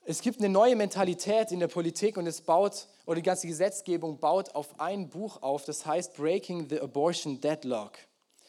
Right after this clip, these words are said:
Und da drin heißt es, dass der Fötus ein Eindringling oder ein Geiselnehmer der Frau in ihrem Körper ist, der kein Recht hat zu bleiben, außer es braucht die aktive Einwilligung der Frau, denn das Leben gehört ihr.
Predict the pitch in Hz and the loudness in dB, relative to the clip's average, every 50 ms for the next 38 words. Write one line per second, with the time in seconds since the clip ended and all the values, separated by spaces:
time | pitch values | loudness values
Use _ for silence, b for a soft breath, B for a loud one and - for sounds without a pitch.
0 | b b b b b b - 147 170 196 196 - 202 180 185 202 226 226 214 190 | b b b b b b 2 4 4 4 4 2 2 4 4 4 4 2 -2 0
1 | - 180 165 165 - 165 147 - - - - 190 226 254 247 - - 160 156 160 | 0 0 0 2 0 -2 -4 -4 -8 -2 2 2 2 2 2 0 0 0 0 0
2 | 160 - - 151 147 - - 151 185 220 247 247 - - 202 196 196 190 190 185 | -2 -4 -4 -4 -4 -2 0 2 2 4 2 2 2 2 2 2 2 2 0 2
3 | 160 156 143 143 147 143 131 151 143 175 214 220 185 196 180 175 185 180 165 147 | 2 0 0 0 -2 0 2 4 4 4 4 2 0 -2 -2 0 0 0 2 0
4 | 143 135 - - 147 160 190 190 175 165 151 131 - - 175 196 196 196 180 - | 0 -2 -2 0 4 4 4 4 2 -2 -4 -4 -2 0 2 2 2 2 0 0
5 | 180 214 - - - - B B B B B B - 156 151 156 - - - 190 | 0 -2 -2 -4 -8 -12 B B B B B B 0 0 0 0 -4 0 4 4
6 | 214 247 262 226 170 190 233 - - - 208 190 190 - - 156 135 156 170 180 | 4 4 4 2 2 0 0 0 -4 -4 -4 -4 -4 -4 -10 -4 2 4 6 6
7 | 208 214 196 180 - - 170 214 240 233 196 180 - - 175 170 170 - 165 - | 6 4 2 -2 0 2 4 4 4 2 -2 -4 -2 0 0 0 0 -2 -6 -2
8 | - 180 208 214 - - - - 202 175 175 156 147 180 208 196 165 170 170 165 | 0 0 0 0 -4 -8 -8 -8 -4 -2 -2 0 0 -2 -2 -4 -4 -4 -4 -6
9 | 147 156 156 151 143 127 - - - 165 160 143 151 160 160 B B B B - | -4 -6 -6 -6 -6 -8 -10 -4 0 0 2 2 2 -2 -4 B B B B -10
10 | 151 147 143 123 - - 147 156 170 170 170 156 135 139 123 135 135 135 - - | -8 -8 -8 -10 -8 -8 -6 -4 -4 -4 -6 -10 -12 -12 -10 -10 -10 -10 -12 -12
11 | - 143 123 104 | -12 -12 -12 -12